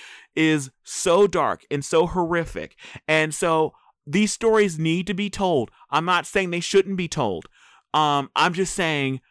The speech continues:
for me, because of what we're going through right now, the images of seeing what, like, happened to George Floyd, we see so many images of people being, uh, arrested, abused, and killed by police officers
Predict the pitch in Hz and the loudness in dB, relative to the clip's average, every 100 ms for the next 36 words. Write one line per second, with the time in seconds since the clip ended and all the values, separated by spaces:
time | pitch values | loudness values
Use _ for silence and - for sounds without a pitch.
0 | _ _ - 180 160 151 156 180 160 92 | _ _ -6 0 2 2 2 2 2 -4
1 | - - _ _ _ _ _ - 156 175 | -12 -20 _ _ _ _ _ -2 0 2
2 | 185 190 165 175 170 165 160 160 156 151 | 2 2 0 0 0 -2 -2 -2 0 0
3 | - - 135 160 113 117 156 147 123 113 | -4 0 2 2 -2 -4 -2 0 -2 -4
4 | - _ _ 120 147 139 131 151 175 170 | -6 _ _ -2 2 2 0 -2 -2 -2
5 | 170 160 156 143 _ _ 139 139 - 175 | 0 0 -2 -6 _ _ -4 -4 -2 -2
6 | 160 156 - 143 156 127 143 160 160 156 | -2 -6 -6 0 0 2 0 2 0 0
7 | 156 135 165 156 - 165 170 123 127 180 | -2 0 2 2 -2 -2 0 0 -2 -6
8 | - 220 214 208 196 185 - 170 175 139 | -4 -6 -2 -2 0 -4 -4 -2 -2 0
9 | 135 123 120 - - - - 139 127 175 | 2 0 -2 -14 -20 -6 0 0 0 -6
10 | 180 175 160 156 151 143 139 135 _ _ | -6 -4 -2 -2 -2 -2 -4 -8 _ _
11 | _ _ 135 131 127 120 - 131 120 131 | _ _ 0 2 2 0 -2 -2 0 0
12 | 151 - 160 151 151 - 120 107 131 165 | 0 -2 -2 0 -2 -2 -4 -4 -6 -4
13 | 160 160 165 - 135 160 180 - 196 180 | -2 -2 -6 0 0 0 -2 0 2 2
14 | 165 143 147 156 156 175 160 147 143 135 | 2 2 0 0 -2 0 0 0 -2 -6
15 | 139 139 135 | -4 -4 -6